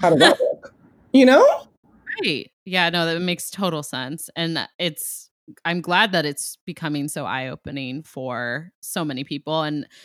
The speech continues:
Speaker 2: I, I'm sure the age of digital media has, is helping with that, uh, you know, but
Speaker 1: Oh,
Speaker 2: that's a,
Speaker 1: yeah.
Speaker 2: that's a side topic. <laughs>
Speaker 1: Yeah, no, it total-, it totally is.
Speaker 2: Yeah.
Speaker 1: But, but that, but w-, the systemic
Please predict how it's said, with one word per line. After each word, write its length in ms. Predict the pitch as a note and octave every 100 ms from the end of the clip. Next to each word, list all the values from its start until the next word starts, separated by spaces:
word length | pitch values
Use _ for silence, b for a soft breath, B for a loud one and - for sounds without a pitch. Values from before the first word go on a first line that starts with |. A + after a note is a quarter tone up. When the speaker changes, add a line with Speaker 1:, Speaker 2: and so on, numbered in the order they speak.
| b b -
Speaker 2:
I, 200 | E3 D3+
I'm 120 | D#3+ D#3
sure 480 | - E3 D3+ D3+ - _ _ -
the 80 |
age 280 | C3+ D3+ C#3+
of 100 | C#3+
digital 400 | D3 C#3+ D3 C#3
media 340 | C#3 D3 C#3+ C#3+
has, 220 | B2 - -
is 160 | D#3+ -
helping 380 | D#3 E3+ C3
with 160 | A2+ C3+
that, 360 | A#2+ A#2+ B2 - _
uh, 60 | - -
you 140 | D3 C3
know, 400 | C#3 C3+ F#3 -
but 160 | - A3+
Speaker 1:
Oh, 60 | F#3+
Speaker 2:
that's 160 | D#3
a, 40 | C#3+
Speaker 1:
yeah. 60 | D3+
Speaker 2:
that's 180 | F#3+ -
a 40 |
side 300 | - D#3 C#3+ C3
topic. 480 | - G#2 - - G4+ B4+
<laughs> 40 | - -
Speaker 1:
Yeah, 240 | A#3 A3+ A3+
no, 240 | A#3 G3+ G3+ A#3+
it 160 | A3+
total-, 340 | A3+ G#3+ G3 -
it 160 | G#3
totally 460 | - G#3 G3 F3+ E3+
is. 180 | E3 D#3+
Speaker 2:
Yeah. 140 | -
Speaker 1:
But, 400 | G3+ - - -
but 160 | B3 C4
that, 240 | C4+ A3+
but 240 | B3+ B3 A#3+
w-, 220 | G3+ A#3+
the 140 | A#3+
systemic 580 | A#3+ B3 - D#4 D#4+ -